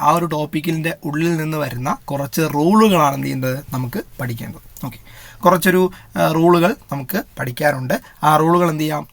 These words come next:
നമുക്ക് രണ്ട് ക്ലാസ്സുകളായിട്ട് എന്ത് ചെയ്യാം, അത് തീർക്കാം. ഓക്കെ, നമുക്ക് എന്ത് ചെയ്യാം,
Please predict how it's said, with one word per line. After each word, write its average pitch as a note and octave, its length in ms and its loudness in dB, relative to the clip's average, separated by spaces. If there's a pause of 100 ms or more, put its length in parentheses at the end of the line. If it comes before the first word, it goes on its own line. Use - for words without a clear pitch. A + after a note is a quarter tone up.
നമുക്ക് C#3 180 -10
രണ്ട് D#3+ 300 -4 (180)
ക്ലാസ്സുകളായിട്ട് C#3 600 -6
എന്ത് B2+ 100 -8
ചെയ്യാം, B2+ 200 -8 (180)
അത് C3 120 -10 (200)
തീർക്കാം. B2+ 320 -10 (200)
ഓക്കെ, C#3 120 -10 (500)
നമുക്ക് F#3 180 2
എന്ത് D#3 80 2
ചെയ്യാം, D3 180 4